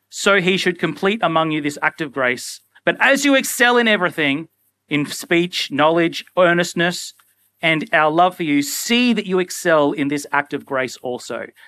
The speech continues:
See that you excel in this act of grace also. You can excel in this. You can be very good at this. You can be an excellent, generous giver. You can be a skillful, talented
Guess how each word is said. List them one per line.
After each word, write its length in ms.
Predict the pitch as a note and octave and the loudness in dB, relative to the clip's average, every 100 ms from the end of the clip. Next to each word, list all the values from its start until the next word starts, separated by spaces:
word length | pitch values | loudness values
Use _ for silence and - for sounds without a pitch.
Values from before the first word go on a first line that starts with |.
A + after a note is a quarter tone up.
| - | -20
See 320 | - F#3+ A3 | -10 -2 0
that 100 | A3 | 0
you 120 | A3 | 0
excel 580 | F#3+ - - D3+ A2+ A#2+ - - | -4 -6 -4 -2 -2 -6 -14 -8
in 200 | D3 C3 | -6 -2
this 260 | A#3 A3+ - - | -2 -2 -4 -2
act 200 | - - | -2 -2
of 240 | E3 F#3 - | -2 -2 -2
grace 420 | D#3 C3 B2+ - - _ - | -2 -2 -4 -14 -20 _ -2
also. 500 | D#3 C#3+ D3+ A#2+ G#2 _ | 0 0 -2 -2 -4 _
You 160 | E3+ A3 | -4 -2
can 160 | B3 | 0
excel 380 | A#3+ - G3+ G3+ | -4 -4 -4 -2
in 100 | G3+ | -2
this. 400 | C3+ A2 - - _ _ _ _ _ _ _ | -4 -8 -12 -20 _ _ _ _ _ _ _
You 140 | E3 A3 | -4 0
can 140 | B3 | 0
be 100 | A#3+ | 0
very 300 | F3 G3+ G#3 | 2 2 2
good 180 | F#3+ F#3+ | 0 -2
at 140 | F#3+ | -2
this. 260 | B2+ - - | -10 -12 -4
You 100 | A#3 | 0
can 140 | C#4 | 2
be 260 | C4 B3 - - - | 2 2 0 -8 -4
an 200 | F#3+ A3 | -2 0
excellent, 580 | A3 A3 - A3 G#3+ G#3+ - _ | -4 -4 -2 2 2 0 -10 _
generous 540 | C3+ E3 G3 G3 F3+ - - | -4 -2 0 0 -2 -8 -2
giver. 220 | F#3+ D#3 | 0 0
You 160 | D#3+ | 0
can 120 | A3+ A#3+ | 0 0
be 120 | G#3+ | 0
a 40 | |
skillful, 720 | - - - A#3 B3 A3+ B2+ A2 - | -2 -10 -2 0 0 -2 -4 -6 -16
talented 680 | - - A#3+ C4 A#3+ G3 E3+ | -8 0 2 2 2 0 0